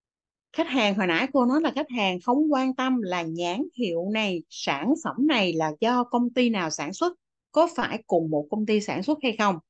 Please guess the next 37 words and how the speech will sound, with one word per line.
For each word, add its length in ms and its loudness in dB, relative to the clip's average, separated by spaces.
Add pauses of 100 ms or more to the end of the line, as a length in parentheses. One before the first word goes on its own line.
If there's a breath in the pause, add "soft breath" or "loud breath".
(540 soft breath)
Nhưng 300 6
mà 80 6
bây 200 4
giờ 280 4
khách 140 -2
hàng 260 0
chỉ 180 0
cần 240 2
nhìn 240 0
cái 160 -2
chữ 300 2
Nivea, 680 0 (260)
mặt 260 -10
hàng 220 -2 (100)
khác 160 -6
nhau, 260 2 (240)
khách 120 -4
hàng 320 -2
tự 140 0
nhiên 280 2
không 180 -2
cần 200 -4
nghiên 200 0
cứu 320 0
cũng 240 0
biết 180 0
của 100 0
cùng 260 -4
một 180 -6
doanh 180 -4
nghiệp. 180 -4 (760 soft breath)
Và 120 2
chỉ 220 2
cần 260 -2
một 240 0
doanh 120 0
nghiệp 180 0